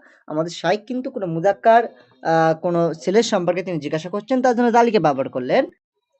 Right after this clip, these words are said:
ঠিক একইভাবে তিনি তিলকা, আহ, যে ইসমুল ইশারা ব্যবহার হয়েছে লিল বাঈদের জন্য, হ্যাঁ, দূরবর্তী, তিনি কোনো মুয়ান্নাস সম্পর্কে তিনি জিজ্ঞাসা করছেন, রাইট? তার জন্য এখানে আমাদের শাইখ তিলকা,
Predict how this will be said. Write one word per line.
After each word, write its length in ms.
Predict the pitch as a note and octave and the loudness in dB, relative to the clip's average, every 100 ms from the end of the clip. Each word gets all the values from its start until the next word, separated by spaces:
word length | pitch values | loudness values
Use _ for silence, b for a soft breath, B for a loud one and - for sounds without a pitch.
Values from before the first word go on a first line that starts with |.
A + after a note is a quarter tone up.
| _ _ _ _ _ _ | _ _ _ _ _ _
ঠিক 100 | - | 0
একইভাবে 440 | G#3 G#3 B3+ G3+ A3 | 0 2 2 2 2
তিনি 220 | G3+ F#3 C#4 - _ _ G#3+ | 0 0 0 -4 _ _ -4
তিলকা, 340 | A3+ A#3 C4 D4 - - | -2 2 2 2 -6 -2
আহ, 200 | D3+ D3+ | 0 0
যে 140 | D3 D#3+ | 2 2
ইসমুল 280 | D#3+ E3 E3+ | 2 -4 -6
ইশারা 240 | D#3 A3+ B3 | -2 0 2
ব্যবহার 280 | F3 C#3+ C3+ | 2 2 -2
হয়েছে 340 | B2+ - A#3 | -4 -6 -6
লিল 180 | E3+ D3+ | -4 -2
বাঈদের 440 | C#3+ D3+ G#3+ G#3 | 0 0 2 0
জন্য, 220 | D#3+ C3 F3+ E4+ _ | -2 -6 -6 -8 _
হ্যাঁ, 180 | C4 A#3 | -8 -6
দূরবর্তী, 540 | D#3 D#3 D#3+ D#3+ F3+ F3+ B B B | -4 0 0 0 -4 -4 B B B
তিনি 240 | E3+ E3 F3+ | -4 -2 -2
কোনো 240 | F3 F#3+ C4+ B B E3 | 0 0 0 B B 0
মুয়ান্নাস 480 | E3 F3 A3 C#4 C4+ - | 2 2 4 2 0 -16
সম্পর্কে 440 | - E3+ D#3+ F#3+ G#3+ | -8 -4 -2 -2 -2
তিনি 140 | C4 | -2
জিজ্ঞাসা 300 | F#3 D3+ C3+ | -2 -4 -6
করছেন, 320 | B2+ B2 - - - | -8 -10 -12 -16 -6
রাইট? 260 | A3 A#3+ E3 _ | -2 -2 -4 _
তার 140 | - F3+ | -6 -4
জন্য 140 | A#3+ | -2
এখানে 240 | A3+ A3 B3 C4 b b | -2 -2 -4 -6 b b
আমাদের 200 | D3 D#3 | -4 -4
শাইখ 240 | D#3+ G#3 B3+ | 0 -2 -2
তিলকা, 300 | - F3 G3+ | -4 0 2